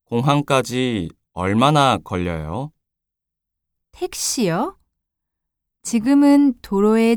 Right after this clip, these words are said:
Speaker 2: 차가 많아서 시간도 많이 걸리고 요금도 비쌀 거예요.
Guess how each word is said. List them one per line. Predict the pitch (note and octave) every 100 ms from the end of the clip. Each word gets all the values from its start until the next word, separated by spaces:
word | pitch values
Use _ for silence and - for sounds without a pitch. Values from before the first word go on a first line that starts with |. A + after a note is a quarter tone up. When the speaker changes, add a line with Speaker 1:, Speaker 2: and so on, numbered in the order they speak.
| A3+
Speaker 2:
차가 | - E4+ F4+ F4
많아서 | D4 G#3+ F#3 F3 F3 E3 G3+ E3 - _ _ _ _ _ _
시간도 | - F4 F4 F4 D#4+ D#4 D4+
많이 | G3 F3 G3 A#3
걸리고 | A3 G#3+ G3 F#3+ F#3 F#3+ F#3+ F#3+ _ _ _ _
요금도 | E3+ F3+ A3+ A#3+ B3+ B3
비쌀 | - E3 - B3+ C#4+
거예요. | E4 C#4+ C#4 A#3+ F3+ D3 D#3 D#3+ C3